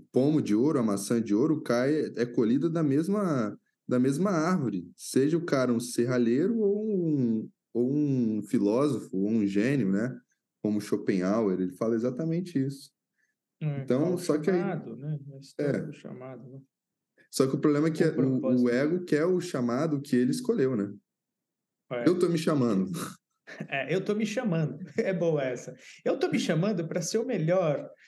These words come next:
Speaker 2: nisso aqui, que eu nem sei o que é direito. <laughs> Mas, mas, mas é interessante, porque esse mecanismo, como é que começa esse mecanismo, né? Não, não, não sei se dá pra, pra identificar, na verdade, o início pro mecanismo, mas assim,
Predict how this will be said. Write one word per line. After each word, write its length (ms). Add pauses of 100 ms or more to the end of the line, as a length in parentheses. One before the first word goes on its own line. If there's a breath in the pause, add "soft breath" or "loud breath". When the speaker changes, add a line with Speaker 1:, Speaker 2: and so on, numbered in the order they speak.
(360 soft breath)
Speaker 2:
nisso 520
aqui, 320
que 120
eu 100
nem 140
sei 220
o 60
que 100
é 100
direito. 400 (640 loud breath)
<laughs> 1120
Mas, 280
mas, 240
mas 240
é 40
interessante, 600
porque 200
esse 240
mecanismo, 380
como 160
é 60
que 80
começa 480
esse 140
mecanismo, 600
né? 200
Não, 180
não, 180
não 160
sei 160
se 100
dá 100
pra, 220
pra 200
identificar, 420
na 80
verdade, 380
o 80
início 480
pro 120
mecanismo, 600
mas 180
assim, 420